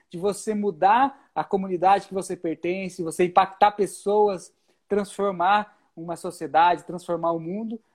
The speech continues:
e aí, é, isso move as pessoas e move o sistema como um organismo vivo de uma forma muito mais forte, muito mais presente. E aí as três leis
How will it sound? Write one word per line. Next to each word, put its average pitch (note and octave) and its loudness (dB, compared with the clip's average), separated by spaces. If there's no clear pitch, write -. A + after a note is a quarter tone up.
e E3 -4
aí, E3 0
é, D3+ -4
isso E3+ -4
move G3+ 4
as G3 -4
pessoas G3 -6
e D#3+ -14
move F3+ 2
o G3 0
sistema A3 -2
como D#3+ -2
um D#3+ 0
organismo D#3+ -2
vivo F3 -2
de F3 -10
uma F#3 4
forma F#3 2
muito G#3 -8
mais G3 -2
forte, F3+ 0
muito F#3 -12
mais F#3 -2
presente. D3+ -4
E E3+ -2
aí F#3 2
as - -4
três F#3+ -4
leis E3 -4